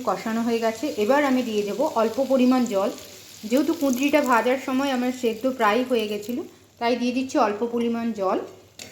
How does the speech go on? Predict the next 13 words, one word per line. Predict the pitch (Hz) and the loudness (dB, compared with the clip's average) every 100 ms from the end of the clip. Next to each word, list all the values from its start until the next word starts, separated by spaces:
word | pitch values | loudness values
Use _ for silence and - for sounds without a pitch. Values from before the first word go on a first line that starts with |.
| 208 | -6
দিয়ে | 226 294 381 | 0 2 2
একটু | - 240 | 0 -4
ভালো | 175 202 220 262 | 0 2 4 2
করে | 254 233 | 0 -2
ফুটিয়ে | 233 220 214 208 190 | -4 -6 -8 -4 -2
নেব। | 175 - - - - - - - - - _ _ _ _ _ _ - - - - - - - | -4 -6 -16 -20 -20 -20 -20 -20 -20 -20 _ _ _ _ _ _ -20 -20 -20 -20 -20 -20 -8
আমার | 214 220 240 | -2 0 2
রান্না | 220 208 247 302 302 | 4 4 2 -2 -4
প্রায় | 233 220 254 285 | 0 2 2 0
কমপ্লিট। | 247 240 240 320 370 - - - 185 | -4 -4 -4 -4 -6 -14 -20 -20 -4
গ্রেভিটা | 208 233 240 311 311 | 4 4 4 2 4
আরেকটু | 247 262 294 311 - | 4 0 -4 -8 -6
থিক | 285 | -8